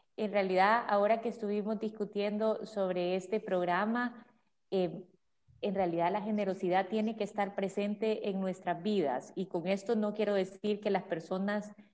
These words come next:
que ahorita están atacando las deudas tienen que salir allá afuera y dar dinero.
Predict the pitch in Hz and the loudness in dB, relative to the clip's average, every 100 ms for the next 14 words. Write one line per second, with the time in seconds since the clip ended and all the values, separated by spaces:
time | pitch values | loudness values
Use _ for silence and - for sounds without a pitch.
0 | _ - 165 165 175 190 - 185 185 185 | _ 0 2 2 0 -2 -2 -2 0 -2
1 | 175 185 190 196 190 170 160 190 208 196 | -2 -2 0 0 2 2 2 2 4 2
2 | 202 208 208 - - 190 196 196 190 175 | 0 0 -4 -10 -4 -2 -2 -4 -4 -2
3 | 175 180 175 175 190 196 175 175 170 170 | 0 2 0 0 0 2 2 4 2 0
4 | 170 175 190 185 131 135 | -2 0 0 0 -2 -6